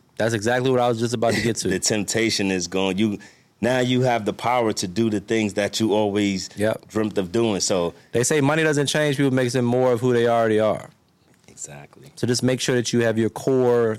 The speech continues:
Speaker 2: Yes.
Speaker 1: aligned with,
Speaker 2: Make sure
Speaker 1: with
Speaker 2: you
Speaker 1: your
Speaker 2: stay
Speaker 1: vision
Speaker 2: locked
Speaker 1: and
Speaker 2: in
Speaker 1: who you
Speaker 2: with
Speaker 1: wanna
Speaker 2: that
Speaker 1: be.
Speaker 2: vision,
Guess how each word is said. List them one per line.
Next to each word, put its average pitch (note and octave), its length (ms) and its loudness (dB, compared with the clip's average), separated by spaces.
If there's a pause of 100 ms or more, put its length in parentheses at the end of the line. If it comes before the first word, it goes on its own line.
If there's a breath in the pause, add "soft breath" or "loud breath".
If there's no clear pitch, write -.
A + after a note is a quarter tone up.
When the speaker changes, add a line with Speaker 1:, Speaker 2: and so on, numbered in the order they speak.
Speaker 2:
Yes. F#2+ 260 0
Speaker 1:
aligned A#2 440 2
with, G#2+ 140 4
Speaker 2:
Make G#2+ 160 0
sure A#2 160 0
Speaker 1:
with A2 80 2
Speaker 2:
you A2 60 0
Speaker 1:
your A2+ 80 0
Speaker 2:
stay G#2+ 160 0
Speaker 1:
vision G#2 120 0
Speaker 2:
locked G#2 220 0
Speaker 1:
and G2 80 -2
Speaker 2:
in A2+ 60 0
Speaker 1:
who A2+ 80 0
you A2+ 60 0
Speaker 2:
with A2 140 0
Speaker 1:
wanna G#2 180 0
Speaker 2:
that F#2+ 60 -10
Speaker 1:
be. A2 100 -2
Speaker 2:
vision, G2+ 360 -2